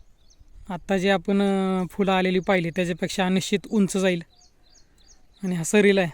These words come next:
तो पण सरीलाच आहे, पण, अ, इकडे एका स्प्रेमुळं चांगला बेनिफिट होईल असं एकंदरीत वाटतंय आपल्याला. वाढ चांगली आहे. चला आपण थोडं विहिरीकडे जाऊन येऊ आता.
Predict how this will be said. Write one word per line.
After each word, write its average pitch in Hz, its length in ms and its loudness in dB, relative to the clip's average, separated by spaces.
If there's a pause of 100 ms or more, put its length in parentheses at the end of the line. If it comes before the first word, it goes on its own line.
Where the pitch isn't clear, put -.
(140)
तो 202 60 -2
पण 226 120 -2
सरीलाच 269 360 2
आहे, 277 100 0 (960)
पण, 208 220 -2
अ, 190 640 -2 (580)
इकडे 202 200 -2
एका 202 140 -2
स्प्रेमुळं 208 600 2 (600)
चांगला 196 220 0
बेनिफिट 190 440 0
होईल 180 140 -2 (960)
असं 180 180 -8
एकंदरीत 170 400 -6
वाटतंय 165 320 -8
आपल्याला. 139 260 -14 (1900)
वाढ 190 200 -2
चांगली 170 340 -6
आहे. 139 180 -14 (440)
चला 170 100 -8
आपण 160 180 -10
थोडं 170 180 -6
विहिरीकडे 170 360 -2
जाऊन 147 220 -14
येऊ 151 100 -14
आता. 147 160 -16